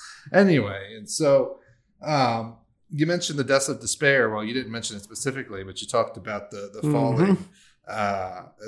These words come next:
Speaker 1: life expectancy rate, which has to do with partially the pandemic, but also an increase in deaths of despair, which, uh, all ties together, right? Like, um, when you can't get a house to rent or to buy and you become homeless and you end up,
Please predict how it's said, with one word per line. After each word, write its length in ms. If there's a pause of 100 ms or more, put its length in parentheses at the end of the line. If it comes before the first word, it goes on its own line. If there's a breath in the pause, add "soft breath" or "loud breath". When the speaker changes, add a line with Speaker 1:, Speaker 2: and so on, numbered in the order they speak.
(100)
Speaker 1:
life 260
expectancy 580
rate, 260
which 140
has 220
to 80
do 240
with 260 (460)
partially 340
the 80
pandemic, 580
but 120
also 420
an 100
increase 400
in 80
deaths 240
of 100
despair, 500
which, 420 (320 soft breath)
uh, 120
all 240
ties 360
together, 520
right? 380
Like, 360 (420)
um, 520 (280)
when 140
you 100
can't 300
get 120
a 80
house 320
to 120
rent 360
or 80
to 120
buy 260
and 120
you 60
become 300
homeless 600
and 160
you 120
end 200
up, 220